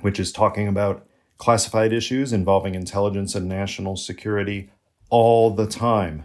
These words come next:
much to the chagrin of some of these government leaders who are trying to keep that information secret for use against adversaries or to assist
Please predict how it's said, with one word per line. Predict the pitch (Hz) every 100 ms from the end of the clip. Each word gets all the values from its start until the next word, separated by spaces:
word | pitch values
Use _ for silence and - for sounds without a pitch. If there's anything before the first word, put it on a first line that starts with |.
| -
much | 101 107 - -
to | 107
the | 95
chagrin | - 90 101 107 120
of | 120 107 104 101 -
some | - 156 170
of | 107
these | 101 87
government | 104 95 95 95
leaders | 92 87 85
who | -
are | 90
trying | - 104
to | 98
keep | - 107
that | 104 92
information | 95 - 98 92 98 92
secret | - 95 101 101
for | - 101
use | 90 110 127 - - - _ _
against | 104 95 92 -
adversaries | 92 95 90 - 92 87 87 80
or | 107 98
to | - 90
assist | 85 - 87 -